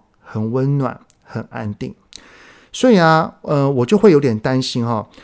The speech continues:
假设当孩子如果因为不听话，我们就带孩子去体验震撼教育，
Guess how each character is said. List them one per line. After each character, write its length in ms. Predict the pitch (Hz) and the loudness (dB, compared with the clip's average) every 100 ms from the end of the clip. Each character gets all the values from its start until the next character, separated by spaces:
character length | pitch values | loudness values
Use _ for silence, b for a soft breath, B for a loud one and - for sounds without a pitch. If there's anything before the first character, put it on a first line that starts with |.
| B B | B B
假 220 | - 127 | -4 -2
设 400 | 127 - 214 156 - | -2 2 4 4 -2
当 220 | 180 185 | -2 0
孩 340 | 185 - 123 143 | -2 -4 -2 0
子 220 | 151 131 | 0 -2
如 180 | 117 151 | -2 -4
果 220 | 151 113 | -2 -4
因 220 | 135 147 | -4 -4
为 100 | 151 | -4
不 160 | 131 147 | -4 -6
听 300 | 135 139 131 | -6 -6 -6
话， 360 | - 120 - _ _ - | -4 -6 -6 _ _ -6
我 120 | 131 | -2
们 220 | 127 143 | 0 0
就 160 | 143 175 | 0 -2
带 180 | 175 156 | 0 -4
孩 300 | - 120 127 | -4 -6 -4
子 180 | 120 104 | -6 -6
去 160 | 127 | -6
体 320 | 123 - 98 | -8 -12 -12
验 200 | 113 123 113 | -6 -4 -4
震 200 | - 117 | -4 -6
撼 200 | 113 101 | -8 -10
教 260 | - 101 | -10 -12
育， 180 | 64 | -14